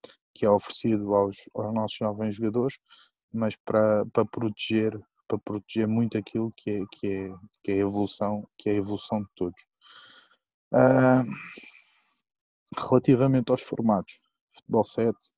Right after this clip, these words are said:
futebol nove, ah, antes disso, futebol cinco. Pá, eu sinceramente, eu acho que, eu penso que em, que em Portugal, nesta fase, ah, nós, nós estamos, em termos de formatos de futebol, e concretamente em Lisboa,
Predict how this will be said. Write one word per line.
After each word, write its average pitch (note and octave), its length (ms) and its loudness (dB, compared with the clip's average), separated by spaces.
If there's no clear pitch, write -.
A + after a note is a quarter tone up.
futebol G#2+ 360 -2
nove, G#2 280 0
ah, A2+ 560 -2
antes A2+ 300 -6
disso, A2 300 -8
futebol A2+ 340 -2
cinco. G#2 420 -6
Pá, A#2 160 2
eu A#2+ 100 6
sinceramente, A#2+ 800 -4
eu A2+ 80 0
acho A2 220 -6
que, - 180 -16
eu G#2+ 80 -6
penso - 260 -8
que G#2+ 100 -8
em, G#2 200 -6
que - 120 -10
em A2+ 60 -4
Portugal, A2 460 -2
nesta G#2+ 260 -10
fase, G#2+ 300 0
ah, G#2 460 -8
nós, G#2 240 -4
nós A2 220 -4
estamos, A2 380 -4
em A#2 100 -12
termos G#2+ 280 -6
de - 220 -20
formatos G#2+ 580 -4
de - 60 -20
futebol, A2+ 360 -2
e G#2 380 -6
concretamente F#2+ 760 -6
em F#2+ 80 -8
Lisboa, G2 380 -2